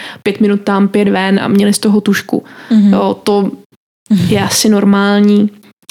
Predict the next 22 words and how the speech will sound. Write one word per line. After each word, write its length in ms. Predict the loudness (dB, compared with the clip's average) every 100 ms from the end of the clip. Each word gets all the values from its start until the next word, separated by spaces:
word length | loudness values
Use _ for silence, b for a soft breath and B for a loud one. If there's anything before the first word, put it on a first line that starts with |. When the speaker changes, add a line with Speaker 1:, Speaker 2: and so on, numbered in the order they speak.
| _ -6
Speaker 1:
ale 280 | -2 -2 0
i 120 | 0
na 100 | 0
ty 100 | 0
cizince 400 | 0 2 0 0
to 120 | -6
působí 480 | -8 -8 -4 -4 -4 -4
velice, 340 | -4 -4 -4
velice 360 | -4 -4 -4 0
intenzivně. 560 | 0 2 0 2 0
Ten 140 | 2 0
příběh 320 | 0 0 0
je 60 |
silný, 380 | -2 0 0 0
takže 280 | -2 -2 0
oni 160 | 2 2
ho 100 | 2
používají 800 | 0 0 2 2 2 2 0 0
i 360 | 0 0 2 2
za-, 240 | 0 0
zahraniční 600 | 0 0 2 2 0 -2
průvodci. 680 | -2 0 0 -2 -4 -4